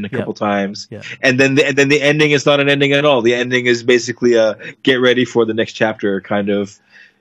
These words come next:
Speaker 1: handoff
Speaker 2: I
Speaker 1: scene.
Speaker 2: feel like this film was almost a four-act structure, or core, uh, opposed to a three-act <laughs> structure.
Speaker 1: You know
Speaker 2: You know
Speaker 1: what?
Speaker 2: what I mean?
Speaker 1: You know what? I, I feel you there. W-,
Speaker 2: Yeah.
Speaker 1: what I felt,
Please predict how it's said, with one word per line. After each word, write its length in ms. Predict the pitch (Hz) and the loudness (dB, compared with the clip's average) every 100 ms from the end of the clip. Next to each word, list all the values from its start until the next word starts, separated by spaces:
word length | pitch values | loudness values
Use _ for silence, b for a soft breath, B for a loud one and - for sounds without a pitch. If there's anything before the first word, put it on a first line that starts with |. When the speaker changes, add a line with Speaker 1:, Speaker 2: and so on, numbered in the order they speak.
| _ | _
Speaker 1:
handoff 720 | - 127 123 107 82 78 - - | -4 -2 0 0 -4 -6 -10 -8
Speaker 2:
I 40 | |
Speaker 1:
scene. 360 | 82 85 165 - | -8 -8 -14 -6
Speaker 2:
feel 200 | 151 180 | -2 0
like 180 | 208 202 | 0 -2
this 240 | 175 - | -6 -6
film 300 | - 139 151 | -6 -4 -2
was 140 | 147 123 | -4 -6
almost 380 | 120 127 123 110 _ | -8 -8 -10 -18 _
a 80 | 120 | -14
four-act 680 | - _ 123 160 117 110 - | -14 _ -6 -4 -4 -8 -12
structure, 560 | - 107 - 120 110 107 | -12 -12 -12 -12 -10 -10
or 60 | |
core, 480 | 101 - 113 117 113 | -12 -10 -8 -8 -10
uh, 200 | 113 113 - | -12 -12 -14
opposed 420 | 113 127 117 - | -12 -8 -8 -6
to 100 | 117 | -8
a 40 | 95 | -8
three-act 500 | - 123 123 90 - | -6 -2 -2 -4 -10
<laughs> 100 | - | -12
structure. 440 | - 123 - 123 | -12 -14 -10 -10
Speaker 1:
You 80 | 160 | -2
know 100 | 180 | 2
Speaker 2:
You 40 | 180 | 4
know 0 | |
Speaker 1:
what? 100 | 139 | 2
Speaker 2:
what 20 | |
I 60 | 131 | 2
mean? 80 | |
Speaker 1:
You 120 | 170 175 | 2 2
know 160 | 208 | 2
what? 200 | 190 180 - | 2 2 0
I, 120 | 160 156 | 0 2
I 120 | 156 | 2
feel 240 | 139 175 160 | 2 2 4
you 120 | 143 | 2
there. 300 | 127 117 110 | 4 2 2
W-, 160 | 110 127 | 0 -2
Speaker 2:
Yeah. 160 | 117 | 2
Speaker 1:
what 120 | 135 151 | 2 2
I 140 | 156 | 0
felt, 340 | - 156 143 | 0 0 0